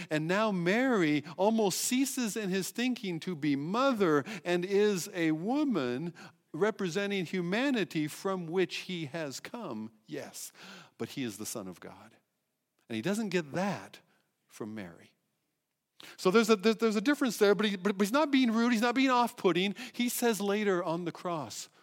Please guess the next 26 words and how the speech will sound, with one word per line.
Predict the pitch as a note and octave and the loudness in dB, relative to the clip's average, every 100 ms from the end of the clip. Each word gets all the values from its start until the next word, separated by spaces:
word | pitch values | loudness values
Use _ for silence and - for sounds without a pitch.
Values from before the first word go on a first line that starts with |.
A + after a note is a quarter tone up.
| _ _ | _ _
"Woman, | B2 E3 E3+ B2 F#2+ - _ _ _ _ _ - | -4 -2 -2 -6 -10 -20 _ _ _ _ _ -12
behold | A#2 C#3 B2 | -8 -6 -8
your | A2 | -10
son," | - F3 C3 G2+ F2 _ | -12 -10 -12 -14 -20 _
pointing | B2+ A#2 G#2 | -10 -8 -10
to | F#2 | -10
John. | A2 F#2+ F2 - _ _ _ _ _ _ _ - | -12 -14 -16 -20 _ _ _ _ _ _ _ -10
And | A#2+ | -6
to | |
John, | A#2+ E3+ F3+ D#3+ B2+ G2+ - - | -2 0 2 2 -2 -6 -14 -12
"Behold | A#2 G#2+ D#3 C#3+ A2+ | -12 -8 -4 -4 -4
your | A2+ G#2+ | -8 -8
mother." | A2 A#2 G#2+ - - _ _ _ _ _ _ _ _ - | -8 -10 -14 -18 -20 _ _ _ _ _ _ _ _ -8
So | D#3+ | -6
he's | D#3 D3 | -6 -2
not, | G3 A3+ E3 | -2 -2 -6
he's | C#3 D3+ | -8 -6
not | A3+ G#3+ | -4 -4
being | E3+ D#3 A#2+ | -4 -4 -2
disrespectful. | E3+ F3 - G#2 - - A#3+ - A2+ G#2 | -4 -4 -10 -12 -10 -6 -6 -6 -6 -6
He's | A#2+ | -4
not | D#3 G#3+ F3+ | -2 -4 -2
being | D#3 B2+ | -4 -4
harsh | A#2 F#3+ F3 B2+ - | -4 -4 -4 -4 -6
at | B2+ | -4
all. | C#3+ C#3+ G2+ - | -2 -2 -4 -10